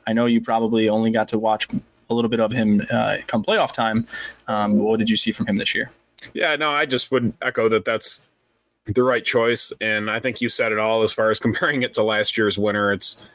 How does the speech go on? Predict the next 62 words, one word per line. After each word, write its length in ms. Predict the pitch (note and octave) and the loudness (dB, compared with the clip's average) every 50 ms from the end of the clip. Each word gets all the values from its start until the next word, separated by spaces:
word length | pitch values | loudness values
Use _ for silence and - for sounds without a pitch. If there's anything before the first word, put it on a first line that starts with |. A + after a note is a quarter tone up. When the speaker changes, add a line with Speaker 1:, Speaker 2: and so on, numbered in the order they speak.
| _ _ _ _ _ _ _ _ _ - - - - - - | _ _ _ _ _ _ _ _ _ -20 -12 -6 -4 -4 -2
Speaker 2:
I 80 | A#2+ | -2
think 180 | A#2+ A#2 G#2+ G2 | -2 -2 -2 -2
Brock 260 | B2 A#2+ A2+ - - | -2 -2 -2 -4 -2
Porter 280 | - A2+ G#2+ G#2+ G#2+ G#2 | 0 2 2 2 2 0
might 180 | G#2+ G#2 G#2 | -2 -2 -2
just 180 | - A2 G2+ - | -2 -4 -2 -2
be 100 | A2+ G#2+ | 0 0
a 60 | G#2 | 0
once 240 | G2+ G#2+ G#2 G2 - | 0 0 -2 -2 -2
in 120 | A2+ G2+ | -2 -2
a 40 | F#2+ | -2
generation 760 | F2+ G#2 G#2+ G2+ G2 G2 G#2 A2 A2 - - A2 G2 G#2 G2+ | -2 -2 -2 0 0 0 0 0 0 -2 -2 -2 0 0 0
kind 200 | - - C3+ A#2 | 0 -2 -2 -2
of 80 | A2+ G2 | -2 0
a 40 | G2 | -2
deal. 400 | F2 G2 G#2+ G#2+ G#2 G#2 G#2 - - | 0 0 0 2 2 0 0 -2 -8
<laughs> 140 | - - | -10 -8
You 100 | - F2 - D3+ | -6 -6 -4 -4
know, 160 | C#3+ B2+ B2 - | -6 -4 -4 -4
I 40 | B2+ | -2
don't 260 | A#2+ A#2 A2 - - | 0 0 0 0 -2
know 220 | E2+ A#2 A2 A2 | -2 0 2 0
if 120 | G#2 - G#2+ | 0 2 0
we're 100 | G#2 G#2 | 0 0
gonna 180 | G#2+ G2+ G2 - - - - - - _ _ _ _ _ _ _ - | 0 -2 -4 -8 -12 -20 -20 -20 -20 _ _ _ _ _ _ _ -6
see 280 | - - C3 B2 A#2 G#2+ | -4 -2 -2 0 0 0
anyone 440 | A2 A2+ A2 A2 A2 G#2+ G#2+ G#2+ | 0 0 0 0 0 0 0 -2
quite 300 | G#2 - A#2+ A2+ G#2+ - | -2 0 0 -2 -2 -2
dominate 560 | F2+ A2 G#2 A2 A2 G#2+ G#2+ G#2+ G#2+ G#2+ G#2+ - - - _ _ _ _ _ - | -4 -4 -2 -2 -2 0 0 0 0 0 -2 -4 -8 -20 _ _ _ _ _ -4
on 240 | A2 A2 G#2 G#2 | -2 0 0 0
that 260 | G#2 A2 A2+ A#2 - - | 0 0 -2 -4 -2 0
level, 400 | G#2+ G#2+ G#2 G#2 G#2+ G#2 G#2 G2+ | 0 0 2 2 4 4 4 2
but, 280 | F#2 G#2+ G#2 G2+ - - - - - - - _ _ - | 2 0 -2 -2 -4 -8 -20 -18 -18 -20 -20 _ _ -8
you 60 | - B2+ | -4 -4
know, 80 | A#2 | -2
you're 140 | A#2 A#2+ B2+ | -2 -2 -2
looking 240 | B2+ B2+ A#2+ A#2+ A#2 | -2 -2 -2 -2 -2
at 100 | A2+ A2 | -2 -2
a 60 | A2+ | -2
guy 300 | G2+ A2+ A2+ A#2 A#2 A2+ | -2 -2 -2 0 0 0
whose 320 | A#2+ A#2+ A2+ G#2 - - - - _ - | 2 2 0 0 -2 -4 -8 -12 _ -8
team 300 | - - A2+ A2+ A2+ A2+ | -6 -4 -2 0 0 2
won 140 | A2+ A2+ A2 | 2 2 2
the 80 | A2 | 0
Division 400 | G#2 G#2+ G#2 A2 A2+ A2+ A2+ A2 | 0 0 0 0 0 0 0 0
One 180 | A2 A2 A2 A2 | 0 -2 -2 -2
state 260 | - - A2+ A2 G2+ | -2 -2 -2 -2 -2
championship. 560 | F#2 A2+ A2 A2 G#2 A2+ G2+ - A#2+ A2 - | -2 -2 -2 -2 -2 -2 -2 0 -2 -2 0
He 80 | - G#2+ | 0 0
led 220 | G#2 A2 A2 G#2 | 0 0 0 0
the 80 | G2+ G#2 | 2 2
way. 400 | G#2+ A2 A2 A2+ A2+ A2 G#2+ G2+ | 2 2 2 2 2 2 2 2
He 80 | G#2 G2+ | 2 2
had 180 | G#2+ G#2+ G#2 | 2 2 2
all 100 | G#2+ G#2 | 2 0
the 100 | G2+ G2 | 0 0
stats 440 | - - - A2 G#2+ G#2+ G2+ - - | -2 -2 -2 0 0 0 -2 -2 0
that 140 | A2+ G2+ E2+ | 0 0 0
back 240 | G#2 G#2+ A2 - G#2+ | 0 -4 -2 -2 -2
it 60 | G#2 | -2
up, 260 | A2+ C3 C3+ - - | 0 -2 -2 -2 -2
and 160 | A2 G#2+ G2 | -2 -2 -2